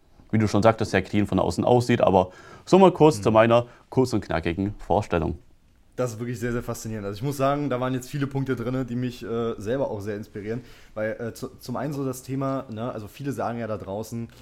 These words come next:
Speaker 2: dass man, äh, einen Bachelor braucht oder ein Abi braucht, eine Ausbildung, eine fertige Ausbildung braucht, um, äh, auch irgendwo wahrgenommen zu werden von, von Unternehmen, vielleicht im B two B-Bereich,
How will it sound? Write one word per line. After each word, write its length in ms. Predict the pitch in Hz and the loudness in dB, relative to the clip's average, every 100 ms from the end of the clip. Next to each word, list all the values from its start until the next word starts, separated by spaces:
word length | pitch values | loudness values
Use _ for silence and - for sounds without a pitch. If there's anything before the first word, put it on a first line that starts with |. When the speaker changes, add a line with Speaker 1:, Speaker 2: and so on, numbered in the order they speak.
| - - - | -20 -20 -12
Speaker 2:
dass 220 | 110 101 | -10 -8
man, 380 | 107 107 107 104 | -8 -8 -8 -10
äh, 20 | |
einen 800 | 92 92 95 95 95 92 107 104 | -12 -12 -10 -10 -10 -12 -14 -12
Bachelor 420 | 92 90 - 98 | -12 -12 -10 -10
braucht 680 | 87 - 85 87 90 90 - | -10 -12 -12 -10 -10 -12 -14
oder 300 | - 113 120 113 113 110 117 | -12 -8 -8 -8 -12 -12 -10
ein 160 | 104 | -10
Abi 240 | 98 104 110 | -10 -12 -12
braucht, 280 | 98 98 | -10 -10
eine 80 | - | -8
Ausbildung, 420 | 98 110 - 104 | -8 -10 -10 -12
eine 60 | 104 | -10
fertige 280 | 110 117 113 | -10 -10 -8
Ausbildung 400 | 107 - 107 98 | -10 -10 -12 -10
braucht, 240 | 92 107 - - - | -8 -10 -12 -20 -14
um, 300 | 120 120 117 | -6 -6 -6
äh, 80 | 110 | -6
auch 240 | 104 113 | -8 -6
irgendwo 340 | 123 120 113 | -6 -6 -6
wahrgenommen 500 | 101 107 143 131 107 | -2 -2 -2 -4 -6
zu 160 | 101 95 | -8 -10
werden 280 | 95 104 113 | -8 -8 -8
von, 360 | 113 104 101 | -10 -10 -10
von 160 | - 101 | -12 -12
Unternehmen, 380 | 95 95 98 113 | -10 -10 -8 -8
vielleicht 260 | 107 98 | -8 -10
im 60 | 101 | -10
B 80 | 95 | -12
two 120 | 104 | -12
B-Bereich, 500 | 101 110 107 110 - | -12 -10 -8 -10 -12